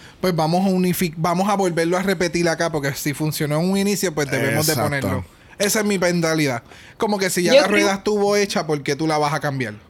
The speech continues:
Speaker 2: Mm, ya.
Speaker 3: Exacto. Yo creo que funcionó bien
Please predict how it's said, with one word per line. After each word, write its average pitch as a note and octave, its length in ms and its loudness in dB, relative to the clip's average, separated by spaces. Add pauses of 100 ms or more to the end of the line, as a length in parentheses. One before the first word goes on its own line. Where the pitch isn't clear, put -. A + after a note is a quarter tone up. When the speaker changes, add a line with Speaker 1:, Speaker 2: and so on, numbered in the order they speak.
(200)
Speaker 2:
Mm, F#2+ 260 -8
ya. D2+ 240 -6 (120)
Speaker 3:
Exacto. G#3+ 580 -2 (180)
Yo A#3+ 80 6
creo C#4+ 160 4
que F#4 120 2
funcionó C4 480 2
bien B3+ 500 4